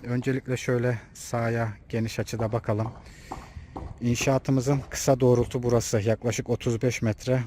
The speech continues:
Uzun doğrultu da şurası yaklaşık kırk beş metre. Biz burada ne yaptık? İplerimiz zaten görülüyor.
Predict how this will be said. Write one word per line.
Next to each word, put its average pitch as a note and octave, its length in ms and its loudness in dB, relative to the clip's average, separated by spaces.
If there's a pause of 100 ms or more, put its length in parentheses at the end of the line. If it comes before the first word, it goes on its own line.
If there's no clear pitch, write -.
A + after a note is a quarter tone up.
Uzun A#2+ 320 0
doğrultu A2+ 420 4
da B2 100 2
şurası A2+ 420 0
yaklaşık - 600 0 (140)
kırk - 260 -4
beş C3 200 0
metre. B2 380 -2 (960)
Biz C#3 320 -4 (140)
burada C3 260 4
ne B2+ 140 4
yaptık? - 600 2 (180)
İplerimiz A#2+ 680 0
zaten A#2 500 0
görülüyor. A2+ 420 0